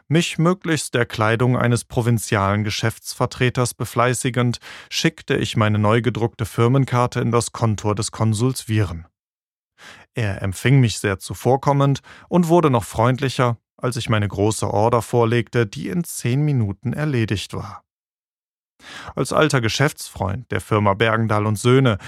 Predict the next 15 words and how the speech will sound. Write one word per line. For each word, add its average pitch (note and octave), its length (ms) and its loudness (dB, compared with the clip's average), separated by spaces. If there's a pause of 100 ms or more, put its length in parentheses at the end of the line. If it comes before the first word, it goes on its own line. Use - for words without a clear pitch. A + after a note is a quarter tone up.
(140)
hatte F3+ 220 -2
er - 140 0
viele A#2 400 0
Anknüpfungspunkte A#2 1000 0
mit A2+ 160 0
mir. B2+ 320 4 (400)
Wir C3 140 -6
unterhielten G#2+ 580 -4
uns F#2+ 160 -6
vortrefflich, - 840 -4 (240)
und E3+ 120 -2
er E3+ 80 0
fragte B2+ 440 0
mich E3 260 -2
schließlich, C3 720 -4